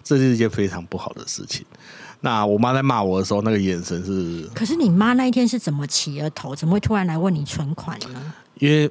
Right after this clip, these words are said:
Speaker 1: 我爸那时候是走掉一段时间，他有点想买房。
Speaker 2: 嗯。
Speaker 1: 他知道钱被我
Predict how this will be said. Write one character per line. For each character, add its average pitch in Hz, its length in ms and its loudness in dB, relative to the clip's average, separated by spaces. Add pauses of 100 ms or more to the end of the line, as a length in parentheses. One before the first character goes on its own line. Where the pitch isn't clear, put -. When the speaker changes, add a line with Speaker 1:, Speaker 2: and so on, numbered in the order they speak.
Speaker 1:
我 113 200 -2
爸 131 140 2
那 143 180 2
时 107 120 0
候 104 100 2
是 110 80 4
走 90 160 0
掉 98 160 2
一 87 40 0
段 90 140 2
时 87 180 -4
间， 82 200 -4
他 - 160 -2
有 98 120 4
点 90 140 0
想 - 160 -4
买 85 180 -6
房。 - 140 -2 (840)
Speaker 2:
嗯。 147 240 -10 (180)
Speaker 1:
他 127 120 -2
知 120 140 -2
道 117 120 2
钱 98 180 0
被 107 100 2
我 95 120 0